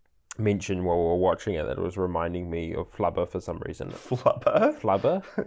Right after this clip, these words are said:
Speaker 1: don't know
Speaker 2: Robin
Speaker 1: if anyone's
Speaker 2: Williams,
Speaker 1: seen that.
Speaker 2: Jelly
Speaker 1: Like, but that
Speaker 2: Beetle.
Speaker 1: kind of movie, you know, that sort of, like, old,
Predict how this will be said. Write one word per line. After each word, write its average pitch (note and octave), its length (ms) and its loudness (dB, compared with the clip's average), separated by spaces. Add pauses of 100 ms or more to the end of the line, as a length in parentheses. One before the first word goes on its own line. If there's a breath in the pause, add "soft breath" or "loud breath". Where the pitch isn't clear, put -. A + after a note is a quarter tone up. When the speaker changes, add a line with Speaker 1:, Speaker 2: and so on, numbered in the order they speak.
(100)
Speaker 1:
don't E3+ 120 0
know C3 60 -2
Speaker 2:
Robin B2 400 6
Speaker 1:
if B2 60 2
anyone's A#2+ 120 6
Speaker 2:
Williams, G#2 500 4
Speaker 1:
seen G#2 340 2
that. A#2 240 4
Speaker 2:
Jelly A2+ 320 6
Speaker 1:
Like, - 80 4
but B2+ 160 6
that D3 180 8
Speaker 2:
Beetle. G2 160 -2
Speaker 1:
kind B2+ 320 4
of A2 140 2
movie, A2+ 360 2
you C3+ 160 -2
know, G#2+ 120 4
that D#2+ 120 -2
sort A2+ 160 -2
of, G2+ 120 0
like, F#2+ 220 0
old, G2+ 460 4